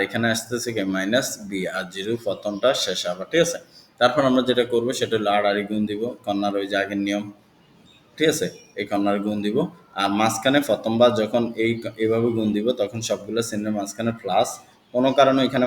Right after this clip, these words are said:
মাইনাস আসলে সেখানে মাইনাস চিহ্ন হবে। ঠিক সেম প্যাটার্নে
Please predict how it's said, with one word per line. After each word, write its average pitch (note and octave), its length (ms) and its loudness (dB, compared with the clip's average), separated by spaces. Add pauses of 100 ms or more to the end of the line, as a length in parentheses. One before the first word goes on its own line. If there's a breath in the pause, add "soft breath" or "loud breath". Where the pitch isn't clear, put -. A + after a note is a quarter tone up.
মাইনাস G#2 340 0
আসলে C#3 260 -8
সেখানে G#2 260 -4 (100)
মাইনাস G2 280 -2
চিহ্ন A2 220 -4
হবে। C3+ 140 0 (500 loud breath)
ঠিক D3+ 140 4 (140)
সেম C#3 180 8 (120)
প্যাটার্নে G#2 400 2